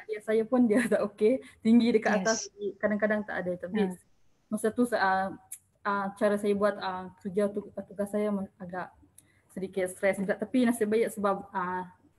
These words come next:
Speaker 1: kami ada satu, uh, wifi. Jadi wifi lah yang
Speaker 2: Hmm.
Speaker 1: boleh juga. Kalau
Speaker 2: Itulah
Speaker 1: ini
Speaker 2: pengorbanan tu sangat berbaloi lah kiranya. Hmm.
Speaker 1: Okey, jadi, uh, terima kasih untuk itu. Jadi sekarang, uh, uh, bagi Ita,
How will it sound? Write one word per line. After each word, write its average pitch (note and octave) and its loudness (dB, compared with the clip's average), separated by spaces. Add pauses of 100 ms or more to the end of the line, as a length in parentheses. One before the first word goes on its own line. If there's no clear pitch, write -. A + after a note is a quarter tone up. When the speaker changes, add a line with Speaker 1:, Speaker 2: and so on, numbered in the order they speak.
(340)
Speaker 1:
kami G3+ 0
ada F#3 0
satu, F#3 -10
uh, E3+ -10
wifi. F#3 -4
Jadi F#3 -8
wifi F#3+ -2
lah G#3 4
yang F#3 0
Speaker 2:
Hmm. - -20
Speaker 1:
boleh G#3 4
juga. F3+ -8 (400)
Kalau A#3 6
Speaker 2:
Itulah A3 8
Speaker 1:
ini G3+ 0
Speaker 2:
pengorbanan A#3 6
tu B3 0
sangat A3+ 0
berbaloi G#3 0
lah G3+ -2
kiranya. F#3+ -2 (480)
Hmm. F#3+ 0 (220)
Speaker 1:
Okey, F#3 -10
jadi, F#3+ -2
uh, F3+ -4
terima G3+ 2
kasih G#3+ -4
untuk G#3 -8
itu. A3 -6 (240)
Jadi G3 0
sekarang, A3 -2
uh, F3 -6 (480)
uh, F#3 -8
bagi G3 -4
Ita, C4 0